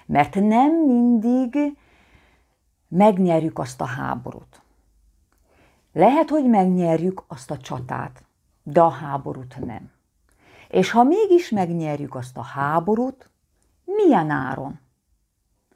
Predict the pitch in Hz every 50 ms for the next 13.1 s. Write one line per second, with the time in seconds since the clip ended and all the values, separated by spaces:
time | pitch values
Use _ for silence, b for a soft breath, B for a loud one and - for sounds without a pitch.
0 | _ _ _ _ - 240 240 233 214 226 208 190 175 170 147 143 143 147 147 139
1 | 135 127 127 - - _ - - - - - 110 110 - - _ _ _ _ _
2 | _ - 127 123 - _ _ _ 185 185 208 220 220 220 196 220 247 240 220 214
3 | 190 190 - - - 143 127 98 - 123 - _ _ _ 202 196 202 190 170 160
4 | 151 143 143 143 139 127 143 131 - _ _ - 170 170 175 165 - - - 143
5 | 123 127 135 127 135 135 147 - - - - 170 165 156 151 143 147 131 - 131
6 | 123 - - - 160 156 160 147 143 143 139 139 131 131 - - 156 151 143 135
7 | 131 131 123 120 123 110 104 110 117 139 165 170 165 151 143 131 - - 127 -
8 | - 139 131 127 131 - - 156 151 139 131 127 127 120 127 - - - - -
9 | 151 156 156 151 147 147 143 151 143 - b b b b b b b b b b
10 | b - 180 180 190 170 151 175 170 170 170 160 160 156 - _ _ _ _ _
11 | _ _ _ _ _ _ _ _ _ _ _ _ _ _ _ - - 127 120 131
12 | 156 175 185 185 180 175 170 180 175 160 160 160 156 151 143 139 135 135 123 -
13 | - _